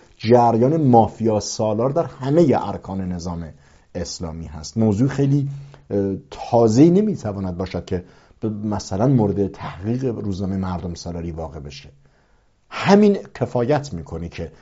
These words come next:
در یک ساختار سیاسی که هواپیمایی زده می‌شه، آدم‌ها کشته می‌شند و استعفایی صورت نمی‌گیره، اعلام کناره‌گیری صورت نمی‌گیره. اساساً ما تو جمهوری اسلامی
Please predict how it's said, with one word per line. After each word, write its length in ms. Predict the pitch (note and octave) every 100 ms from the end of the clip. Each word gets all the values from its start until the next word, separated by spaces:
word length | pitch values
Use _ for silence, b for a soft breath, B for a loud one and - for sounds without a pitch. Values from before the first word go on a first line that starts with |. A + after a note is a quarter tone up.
| b
در 140 | - G#2+
یک 200 | C#3+ C#3+
ساختار 500 | - B2 - D3+ D3+
سیاسی 560 | - C3 A#2 - D#3+
که 340 | D3 C#3 C3+ C#3 - -
هواپیمایی 760 | G#2+ G#2+ G2+ A2+ A2 C3+ F3
زده 240 | E3 D#3+ D#3+
می‌شه، 240 | D3+ D3+
آدم‌ها 480 | C3+ A2 G2+ F#2+ E3
کشته 260 | F3 D3+ D#3+
می‌شند 360 | D3+ D#3 D3+
و 180 | D3+ D3+ B B B
استعفایی 800 | A#2 - - A2 - - D3+ D#3
صورت 520 | - - F#2+ F2 -
نمی‌گیره، 540 | F#2 F2+ F2 E2+ F#2 G2+ - _ _ _ _ _
اعلام 460 | A#2+ - G#2+ G#2+ G2+
کناره‌گیری 880 | - A#2 A2 G2+ G2+ G#2+ A2 D#3+ G#2+
صورت 460 | - G2 F2+ -
نمی‌گیره. 300 | F#2+ G2 A#2+ -
اساساً 380 | B2 C3 B2 E3
ما 100 | E3
تو 100 | C#3
جمهوری 260 | A#2 A2
اسلامی 400 | G#2+ - A#2+ E3